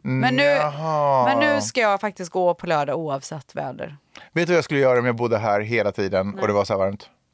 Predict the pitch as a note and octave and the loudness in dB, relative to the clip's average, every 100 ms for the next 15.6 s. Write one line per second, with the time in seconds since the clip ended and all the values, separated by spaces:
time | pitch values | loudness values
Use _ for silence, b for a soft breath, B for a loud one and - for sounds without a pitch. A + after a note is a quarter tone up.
0 | - A2 A2+ G2+ F#2+ G2+ - G2 G2+ F2+ | -12 -4 -2 -2 -4 -6 -4 -2 -2 -6
1 | - _ _ _ _ _ _ _ _ - | -10 _ _ _ _ _ _ _ _ -4
2 | A#2 - A#2 G#2 G3+ - A#3+ - F3 A2 | -4 0 -2 -2 -12 -14 -12 -12 -14 -12
3 | G#2+ B2 A#2 - A#2 G2+ F#2+ - G#2 A2+ | -8 -6 -6 -2 0 0 0 -6 -4 0
4 | G#2+ G2+ G2+ G#2 G2 F#2+ G2+ F#2+ G#3 C4 | 0 0 -4 -4 -4 -4 0 -2 -2 -4
5 | C4 A#3+ A#3 A3+ G#3+ F#3+ - E3+ E3+ E3+ | -2 -2 -2 -4 -8 -12 -8 -8 -8 -14
6 | E2+ - D#3+ F#2+ - - - - - - | -16 -14 -12 -10 -12 -14 -16 -16 -16 -16
7 | - G3 F#3 A2 C3+ C#3 C#3+ A2+ A2 A#2 | -10 -8 -8 -4 -2 2 0 0 -2 -2
8 | A2+ G#2+ G#2 A2 F#3 F#3+ F#3 F3+ A2+ G#2+ | -2 -2 -2 -4 -2 -2 0 0 -2 -2
9 | G#2 G2 A2 G2 F#2+ B B B G3 F#3+ | -4 -2 -2 -2 -4 B B B -4 0
10 | G#3 G3+ - F3 E3 D#3 - _ B B | -2 -2 0 2 0 -4 -16 _ B B
11 | B - G#3 G3 F#3+ F#3 F3+ F3 A3+ B3 | B -2 0 2 2 4 2 2 -2 -2
12 | B3+ A#3+ A3+ A#3 A#3 G#3+ F#3+ E3+ E3+ D#3+ | -2 0 0 0 0 0 0 0 -2 -6
13 | - D3 C#3+ D2 D3+ G#3 G#3 A3+ G#3+ A3 | -10 -4 -4 -2 0 2 2 2 2 0
14 | D3+ C3 E3+ - F3 E3+ E3 D#3+ E3 D#3 | -2 0 0 2 0 0 -2 0 0 0
15 | C#3 G#3+ C#4+ C#3 G2+ | 0 -2 -2 -2 0